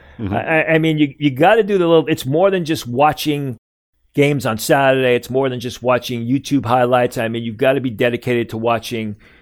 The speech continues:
Speaker 2: you know, several games a day, almost year round,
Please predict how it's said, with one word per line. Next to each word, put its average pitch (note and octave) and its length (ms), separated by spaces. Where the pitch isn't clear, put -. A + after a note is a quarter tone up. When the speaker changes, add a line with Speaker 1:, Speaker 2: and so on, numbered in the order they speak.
Speaker 2:
you A2+ 80
know, G#2 300
several D3+ 540
games C3+ 640
a B2 100
day, A2+ 680
almost B2 480
year C#3 160
round, A#2+ 680